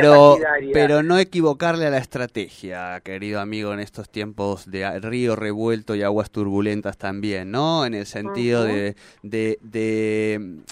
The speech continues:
Speaker 1: los discursos más endogámicos, digo, que no, no logran contactar realmente con las necesidades de la, de la ciudadanía de hoy,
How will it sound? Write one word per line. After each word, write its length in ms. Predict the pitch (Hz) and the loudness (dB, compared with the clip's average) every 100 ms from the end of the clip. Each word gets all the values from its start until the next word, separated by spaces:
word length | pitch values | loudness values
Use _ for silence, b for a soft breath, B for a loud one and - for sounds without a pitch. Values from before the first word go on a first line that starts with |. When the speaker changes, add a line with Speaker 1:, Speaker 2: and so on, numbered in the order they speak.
| - 117 | -12 -8
Speaker 1:
los 120 | 107 | -8
discursos 420 | 110 135 120 113 | -8 -8 -8 -6
más 240 | 120 113 | -6 -6
endogámicos, 1200 | 110 104 101 123 123 120 117 113 110 - 110 101 101 | -8 -8 -4 -2 0 0 0 -2 -6 -6 -6 -4 -4
digo, 320 | 104 101 95 | -4 -4 -6
que 140 | 104 | -8
no, 180 | 107 107 | -8 -8
no 240 | 107 113 113 | -8 -6 -4
logran 360 | 117 120 117 | -2 -4 -6
contactar 760 | 107 104 104 101 - 113 117 117 | -8 -8 -8 -10 -6 -4 -4 -6
realmente 1040 | 110 110 113 113 127 131 117 120 120 120 110 | -12 -6 -2 0 0 -2 -4 -6 -6 -8 -8
con 220 | 98 92 | -8 -8
las 140 | 90 | -8
necesidades 760 | 92 95 92 - 95 101 107 104 | -10 -12 -12 -10 -6 -2 -2 -4
de 100 | 90 | -6
la, 220 | 85 82 B B B | -6 -6 B B B
de 140 | 104 101 | -6 -4
la 120 | 98 | -4
ciudadanía 680 | - 107 104 107 120 127 120 | -4 -4 -2 -2 -2 -2 0
de 140 | 135 | 2
hoy, 240 | 180 254 | 2 2